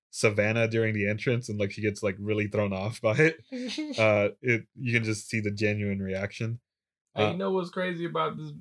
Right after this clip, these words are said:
Speaker 2: this, like, seeing, uh, Darren Young with Straight Edge Society? Like, he,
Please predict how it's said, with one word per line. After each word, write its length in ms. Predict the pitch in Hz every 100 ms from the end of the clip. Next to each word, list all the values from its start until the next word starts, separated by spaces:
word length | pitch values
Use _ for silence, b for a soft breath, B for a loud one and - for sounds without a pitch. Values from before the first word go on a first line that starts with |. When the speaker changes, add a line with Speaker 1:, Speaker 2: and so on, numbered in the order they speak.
| -
Speaker 2:
this, 280 | - 147 143
like, 360 | 143 139 123 - - _ _ _
seeing, 460 | - 156 156 147 135
uh, 220 | 127 120
Darren 380 | 110 123 131 127
Young 260 | 123 131 120
with 160 | 107
Straight 360 | - 110 120 117
Edge 100 | -
Society? 560 | 110 120 123 127 123
Like, 340 | 90 101 92 - _ _ _ _ _ _ _ _ _ _ _ _ _ _ _ _
he, 640 | - - 156 151 113 92